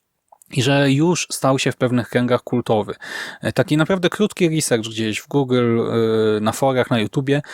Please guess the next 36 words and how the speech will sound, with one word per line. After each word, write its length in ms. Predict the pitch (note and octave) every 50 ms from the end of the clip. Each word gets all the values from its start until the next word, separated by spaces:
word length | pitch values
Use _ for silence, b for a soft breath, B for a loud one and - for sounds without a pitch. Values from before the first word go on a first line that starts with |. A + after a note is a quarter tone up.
| B B B B B
e, 280 | A2+ A#2 A#2+ B2 B2
sprawił, 640 | B2 - - - - C#3+ C#3+ C#3+ C#3 C#3+ C#3+ C#3 C3+ B2+
że 140 | B2 B2+
trafiłem 400 | A#2+ C#3 C3+ - - C#3+ C3+ C#3
na 100 | C3+ B2+
całą 380 | - - - D3+ D3 D3 C#3 B2+
masę 320 | B2+ B2 B2 - - B2+
zachwytów 580 | A2 B2 A#2+ - - - - C#3+ - D3 - -
i 20 |
to 100 | B2+ B2
takich 300 | - C3 A#2+ - C3 A#2
zachwytów, 440 | A#2 B2 A#2+ - - C#3 - - -
w 20 | -
sensie 220 | D3 - - D3
nie, 140 | D#3+ E3+ D3
że 100 | D3 B2
dziesięć 320 | B2+ D3+ - D3 C3 -
na 100 | C3+ B2
dziesięć, 400 | A#2 C#3+ D3+ - - E3+ D3+ -
ale 340 | - C3 C3 C3 C3+ C3+ - -
"O 100 | C3+ A#2+
Boże, 380 | A#2+ C#3+ D3 C#3+ C3 C#3+ C3
kocham 280 | - - B2+ - B2+ A#2+
ten 160 | - A#2+ A#2
film", 300 | - - A2 F#2+ - - -
tak? 300 | B2 B2+ B2+ - - -
"O 60 | A#2+
Boże, 360 | B2+ C3+ C3+ B2 C3+ B2+ B2
to 120 | - B2
było 460 | A#2 A#2+ A#2+ A#2+ A#2 A#2 A#2 A#2 A#2 A#2+
genialne 480 | A2+ B2+ B2+ B2+ B2 B2 A#2+ A#2 A2+
doświadczenie". 640 | A2+ A#2+ - - - - - - C#3 C3 C3 B2+ C3 B2+ B B B B B B B B
E, 460 | - A#2 A#2 A#2 A#2 A2+ A#2 A#2 A#2
Madison 520 | A#2+ B2+ C3 B2+ B2+ A#2+ - - A#2+ A#2 A2+
jest 500 | A2+ A2+ A2 - - - - - - G#2+ G#2+ - _ _ _ _ _
prześ-, 720 | - - - - - - B2+ B2+ B2+ A#2+ A#2 - - - -